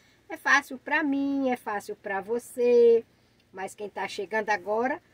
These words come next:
tem dificuldade de aprender, então vamos ensinar com amor, com paciência.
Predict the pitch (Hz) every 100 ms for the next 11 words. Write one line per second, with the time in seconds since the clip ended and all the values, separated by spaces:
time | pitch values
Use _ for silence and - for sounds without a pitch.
0 | _ _ 285 254 311 - 311 294 320 302
1 | 240 240 226 233 226 220 294 247 214 233
2 | 196 196 226 240 269 254 269 240 226 -
3 | 185 208 240 262 262 247 233 - 214 208
4 | - 196 220 247 254 254 247 247 247